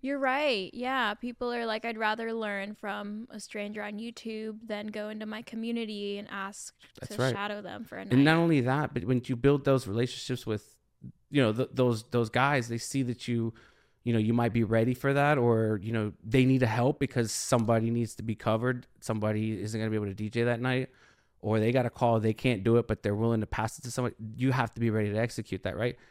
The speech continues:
Speaker 2: And if you just don't come out or don't associate with your community, you're not gonna be able to play for your community. You know what I mean?
Speaker 1: Yeah.
Speaker 2: You have to just literally just, you know, hang out with
Speaker 1: Show
Speaker 2: them.
Speaker 1: up.
Speaker 2: Yeah, yeah, yeah. That's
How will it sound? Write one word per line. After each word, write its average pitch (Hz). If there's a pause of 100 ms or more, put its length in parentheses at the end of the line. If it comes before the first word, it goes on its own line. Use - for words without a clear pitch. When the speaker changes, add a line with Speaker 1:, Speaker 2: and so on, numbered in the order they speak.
(140)
Speaker 2:
And 120
if 127
you 139 (380)
just 117 (760)
don't 143
come 123
out 101
or 127
don't 131
associate 110
with 110
your 110
community, 113 (280)
you're 120
not 123
gonna 117
be 110
able 107
to 107 (640)
play 131
for 135
your 95
community. 95
You 98
know 110
what 113
I 120
mean? 135 (100)
Speaker 1:
Yeah. 214
Speaker 2:
You 117
have 120
to 123
just 113
literally 156
just, 120 (460)
you 131
know, 98 (340)
hang 156
out 156
with 147
Speaker 1:
Show 220
Speaker 2:
them. 208
Speaker 1:
up. 220
Speaker 2:
Yeah, 214
yeah, 208
yeah. 175
That's 147